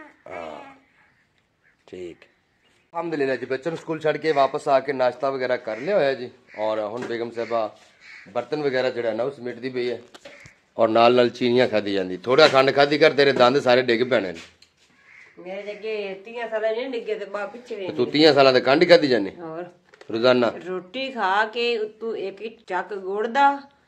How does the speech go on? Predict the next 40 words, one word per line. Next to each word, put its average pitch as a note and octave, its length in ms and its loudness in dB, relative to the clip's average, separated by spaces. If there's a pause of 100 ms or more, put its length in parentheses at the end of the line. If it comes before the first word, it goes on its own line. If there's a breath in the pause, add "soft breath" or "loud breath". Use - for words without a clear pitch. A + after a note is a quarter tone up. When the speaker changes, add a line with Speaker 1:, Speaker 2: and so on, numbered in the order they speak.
(300)
Speaker 2:
ਜਾਂ A3+ 120 0
ਥੋੜੀ G#3 260 -8
ਸੀ G3 140 -14
ਚੀਨੀ, D#3+ 440 -8 (560)
ਇਹ F3+ 60 -8
ਖਾਣੀ F3 240 -6
ਮੇਰੇ F#3 200 -6
ਕੋਲ F3+ 140 -10
ਜ਼ਰੂਰੀ D3 360 -14
ਹੁੰਦੀ। B2+ 340 -18 (280)
Speaker 1:
ਵਜ੍ਹਾ? G2 340 -6 (800)
Speaker 2:
ਇਸ F3+ 160 -12
ਨਾਲ F3+ 140 -8
ਰੋਟੀ E3 220 -12
ਜਿਹੜੀ F3+ 160 -12
ਨਾ F3+ 100 -10
ਹਾਜ਼ਮਾ D#3 340 -12
ਹੋ C#3 80 -12
ਜਾਂਦੀ। - 580 -16
Speaker 1:
ਅੱਛਾ। D#2 300 -14 (180)
Speaker 2:
ਹਾਂ। C#3 240 -18 (2250 soft breath)
Speaker 1:
ਓਏ, G#3+ 240 12
ਇਹ G#3+ 60 12
ਟੁੱਟ G3 180 6
ਜਾਣੀ, D3 320 8
ਇਹਨੂੰ E3+ 140 2
ਕੋਈ E3+ 100 4
ਲੈ D#3 140 8
ਕੇ E3 60 6
ਰੱਖ E3+ 140 8
ਲੈ, E3+ 100 6
ਉਤਾ-, E3 200 6
ਉਤਾਰ F#3 400 10
ਰੱਖ, D#3+ 220 8
ਚਾਹੇ C#3+ 220 8
ਡੰਡਾ D3+ 220 8
ਜਿਹਾ D#3+ 120 8
ਉੱਤੇ C#3+ 180 6
ਰੱਖ A#2+ 200 4
ਦੇ। F2+ 140 -16